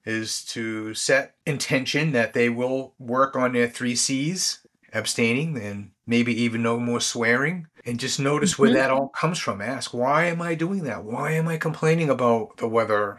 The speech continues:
Speaker 1: What am
Speaker 2: Yeah.
Speaker 1: I swearing for? You know, why am I brutally making fun of my spouse in front of
Speaker 2: Mm-hmm.
Speaker 1: their friends?"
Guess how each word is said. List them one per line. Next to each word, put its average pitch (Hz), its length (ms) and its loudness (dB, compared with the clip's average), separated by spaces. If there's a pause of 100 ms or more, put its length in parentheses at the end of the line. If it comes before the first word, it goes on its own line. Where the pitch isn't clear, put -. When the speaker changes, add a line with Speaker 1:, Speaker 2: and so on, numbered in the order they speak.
Speaker 1:
What - 140 2
am 175 60 2
Speaker 2:
Yeah. 175 60 2
Speaker 1:
I 170 60 0
swearing 120 580 2
for? 107 400 -6
You 107 140 -10
know, 120 100 -2
why 139 260 0
am 180 120 0
I 151 360 0
brutally 143 640 2 (120)
making 139 360 -2
fun 147 240 0
of 117 120 0
my 107 360 2 (320)
spouse - 800 -2 (680)
in 117 140 -4 (140)
front 127 180 4
of 117 60 4
Speaker 2:
Mm-hmm. 110 140 6
Speaker 1:
their 104 140 2
friends?" 95 840 -6